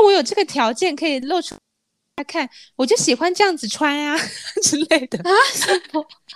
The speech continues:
Speaker 1: <laughs> 他已经大概四五十岁了吧？
Speaker 2: 天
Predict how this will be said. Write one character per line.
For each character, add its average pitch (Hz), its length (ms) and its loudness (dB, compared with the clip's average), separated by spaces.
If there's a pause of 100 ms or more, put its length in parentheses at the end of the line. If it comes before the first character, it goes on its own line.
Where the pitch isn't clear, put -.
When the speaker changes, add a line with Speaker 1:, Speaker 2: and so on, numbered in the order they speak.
(520)
Speaker 1:
<laughs> - 880 -8
他 392 120 4
已 262 100 4
经 240 100 -4
大 247 180 6
概 220 600 2
四 - 480 -12
五 180 120 -4
十 170 200 -12
岁 - 240 -4
了 - 80 -10
吧？ 208 240 -14 (720)
Speaker 2:
天 - 280 2